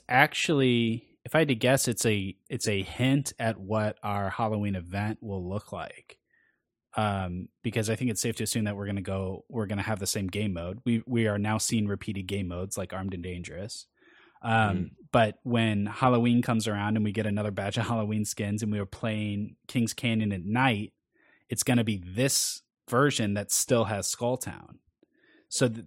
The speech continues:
Speaker 1: so that we can have a limited time game mode that has a different version, uh, that mixes and ma-, matches different parts from Kings Canyon's history.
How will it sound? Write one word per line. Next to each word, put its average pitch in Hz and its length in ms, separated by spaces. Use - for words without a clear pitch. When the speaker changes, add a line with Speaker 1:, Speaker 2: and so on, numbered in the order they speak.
Speaker 1:
so - 220
that 107 320
we 117 80
can 131 140
have 113 100
a 107 40
limited 113 360
time 113 220
game 113 260
mode 104 200
that 101 160
has 104 400
a 101 80
different 92 420
version, 98 540
uh, 87 440
that 104 220
mixes 110 400
and 98 100
ma-, 101 220
matches 107 500
different 107 320
parts 101 280
from 92 500
Kings 107 260
Canyon's 92 400
history. 80 560